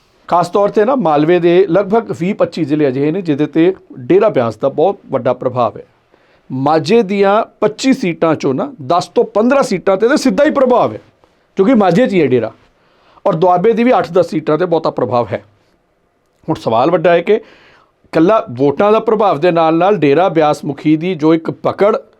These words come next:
ਸਿਆਸੀ ਪਾਰਟੀਆਂ ਦੇ ਵਿੱਚ, ਜਾਂ ਕਹਿ ਲਓ ਉੱਪਰ ਤੱਕ, ਉਹ ਵੀ ਬਹੁਤ ਮਾਇਨੇ ਰੱਖਦੀ ਹੈ। ਸੋ ਕੁੱਲ ਮਿਲਾ ਕੇ ਇਸ ਟਵੀਟ ਨੇ ਇੱਕ ਗੱਲ ਤਾਂ ਸਾਫ਼ ਕਰ ਦਿੱਤੀ ਹੈ ਕਿ ਹੁਣ ਤਲਵਾਰਾਂ ਖਿੱਚ ਗਈਆਂ ਨੇ।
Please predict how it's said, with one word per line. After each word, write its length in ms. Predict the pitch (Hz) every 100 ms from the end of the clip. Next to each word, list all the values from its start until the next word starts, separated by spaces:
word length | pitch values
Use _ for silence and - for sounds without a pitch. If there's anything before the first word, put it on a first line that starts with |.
| _ _ _ -
ਸਿਆਸੀ 420 | - 170 147 202
ਪਾਰਟੀਆਂ 500 | - 135 - 175 180
ਦੇ 100 | 185
ਵਿੱਚ, 140 | 202
ਜਾਂ 120 | 208
ਕਹਿ 100 | 196
ਲਓ 80 | 220
ਉੱਪਰ 240 | 196 175 -
ਤੱਕ, 260 | 180 - - _ _ _ _ _ _ _ _ _
ਉਹ 80 | -
ਵੀ 100 | 202
ਬਹੁਤ 320 | 165 185 196
ਮਾਇਨੇ 260 | 160 127 117
ਰੱਖਦੀ 340 | 110 - -
ਹੈ। 60 | - _ _ _ _ _ - _
ਸੋ 140 | 240
ਕੁੱਲ 180 | 240 330
ਮਿਲਾ 200 | 311 254
ਕੇ 120 | 254
ਇਸ 100 | 285
ਟਵੀਟ 240 | 254 247 254
ਨੇ 100 | 262
ਇੱਕ 100 | 202
ਗੱਲ 100 | 233
ਤਾਂ 100 | 240
ਸਾਫ਼ 300 | 180 143 -
ਕਰ 140 | 160
ਦਿੱਤੀ 320 | 151 - 196
ਹੈ 60 | 220 - _ _ _ _
ਕਿ 100 | 208
ਹੁਣ 200 | 208 240 254 -
ਤਲਵਾਰਾਂ 360 | 202 180 170 170
ਖਿੱਚ 240 | 151 127
ਗਈਆਂ 260 | 151 170 185
ਨੇ। 120 | 208